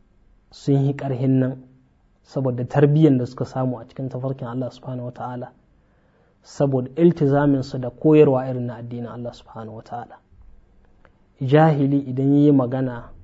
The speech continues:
ka biye masa, to kai ma ka zama irinsa. Hakanan idan mutum ya yi zagi,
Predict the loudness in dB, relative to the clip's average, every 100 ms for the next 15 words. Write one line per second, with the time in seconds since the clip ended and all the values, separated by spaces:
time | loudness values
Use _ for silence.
0 | -20 -20 -20 -20 -18 -4 0 4 6 6
1 | 2 -2 -8 -12 -18 -20 -8 -2 -2 -2
2 | -2 0 2 0 -2 -6 -10 -14 -20 -20
3 | -20 -20 -20 -20 -20 -20 -20 -10 -6 -2
4 | 0 0 -2 0 0 0 0 2 2 2
5 | 2 4 4 2 -2